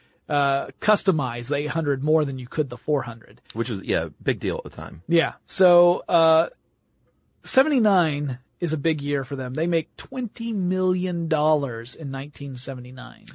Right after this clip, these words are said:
Speaker 2: Yeah, the, the twenty-six hundred units started basically, you know, they sold three hundred thousand, then five hundred, then a million, then two million. And they basically s-, started doubling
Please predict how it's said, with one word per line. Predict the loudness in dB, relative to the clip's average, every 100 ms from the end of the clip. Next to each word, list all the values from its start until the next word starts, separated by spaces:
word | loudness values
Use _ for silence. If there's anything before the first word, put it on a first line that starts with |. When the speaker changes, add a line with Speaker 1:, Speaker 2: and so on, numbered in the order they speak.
| -20 0
Speaker 2:
Yeah, | 4 4
the, | 2
the | 0 0
twenty-six | 0 -2 -2 -4 -2
hundred | -2 -2 -2
units | -2 -2 -4
started | -2 0 0 0
basically, | -2 -2 -4 -2 -2 -4 -10 _ _ -10
you | -6
know, | -4
they | -4
sold | -2 0 -2 -4 _
three | -8 -6
hundred | -4 -6
thousand, | -6 -6 -6 -8
then | -6 -4
five | -2 -2 -2
hundred, | -6 -6 -4
then | -4
a | -2
million, | 0 0 0 -2 -6
then | -8
two | -6 -4
million. | -2 -2 -4 -6 -10 _ _ _ _ -6
And | 0
they | 2
basically | 2 0 0 -2
s-, | -4 -18 -12
started | -4 -2 -2 0
doubling | 0 2 0 -2 -6